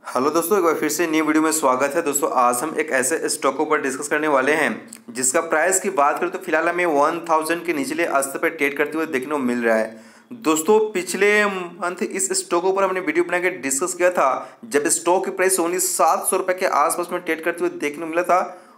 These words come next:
वहाँ पे आप लोगों से video बना के डिस्कस किया था। दोस्तों, future में इसका price one thousand के approx में हमें trade करते हुए देखने को मिलेगा और काफ़ी शानदार तरीके से इस stock ने मुनाफा दिया है। हालांकि दोस्तों,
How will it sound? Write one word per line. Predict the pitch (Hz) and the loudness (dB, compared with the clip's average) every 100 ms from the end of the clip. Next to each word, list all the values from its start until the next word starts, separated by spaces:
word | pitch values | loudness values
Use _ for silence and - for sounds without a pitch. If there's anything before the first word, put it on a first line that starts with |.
| - | -4
वहाँ | 139 151 | 2 2
पे | 180 202 | 4 2
आप | - 170 180 | 4 2 2
लोगों | 185 | -2
से | 185 | -2
video | 185 170 | -2 -2
बना | 180 | 0
के | 180 | 0
डिस्कस | 185 156 151 180 | 0 -2 -4 -6
किया | - 180 | -6 -6
था। | 185 | -4
दोस्तों, | 165 185 | -4 -6
future | - 160 160 190 | -6 -6 -2 -2
में | 190 | -2
इसका | 190 | -2
price | 185 175 185 | 0 2 2
one | 156 135 165 175 | 0 2 2 2
thousand | 175 170 180 175 | 0 0 -2 -2
के | 185 190 - - - | -2 -2 -10 -16 -2
approx | 135 - 175 175 | 0 2 -2 0
में | 185 | 0
हमें | 185 180 | 0 2
trade | 165 165 | 0 0
करते | 170 165 | -2 0
हुए | 180 | -2
देखने | 147 - 175 | -2 -4 -4
को | |
मिलेगा | 147 127 139 127 110 110 - - | -2 2 4 4 2 0 -8 -6
और | 139 180 | 0 0
काफ़ी | 180 180 175 233 | 2 2 2 0
शानदार | 226 - 190 180 156 151 190 196 | -2 0 2 2 2 2 2 0
तरीके | 190 | -2
से | 190 202 | 0 0
इस | 196 170 - | 0 -4 -4
stock | 175 190 | -4 -4
ने | 185 | -2
मुनाफा | 165 143 147 | 0 2 2
दिया | 156 131 135 | 0 0 2
है। | 123 117 113 - - - | 4 2 -2 -10 -20 -6
हालांकि | 139 139 - | 0 0 0
दोस्तों, | 202 202 220 214 | 0 4 4 4